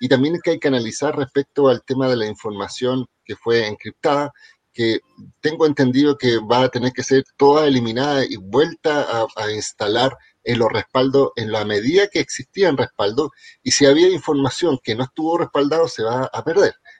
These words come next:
Entonces hay que ver, eh, el daño que, que se causa tanto al desarrollo, pero también es lo que yo mencionaba,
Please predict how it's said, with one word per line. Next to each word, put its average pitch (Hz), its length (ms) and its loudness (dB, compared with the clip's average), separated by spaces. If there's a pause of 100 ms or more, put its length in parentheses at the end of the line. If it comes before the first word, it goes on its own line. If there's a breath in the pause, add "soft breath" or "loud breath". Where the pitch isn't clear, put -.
Entonces 139 480 2 (340 soft breath)
hay 135 180 0
que 143 180 2
ver, 139 340 4
eh, 117 340 -2
el 101 160 -6
daño 147 540 0
que, 127 240 -4
que - 140 -10
se - 120 -8
causa 131 400 0
tanto 123 360 -4
al 107 100 -4
desarrollo, 147 800 -4 (320)
pero 123 340 2 (320)
también 117 480 -2
es 185 120 -2
lo 160 100 -2
que 143 120 -2
yo 143 100 0
mencionaba, 143 600 -4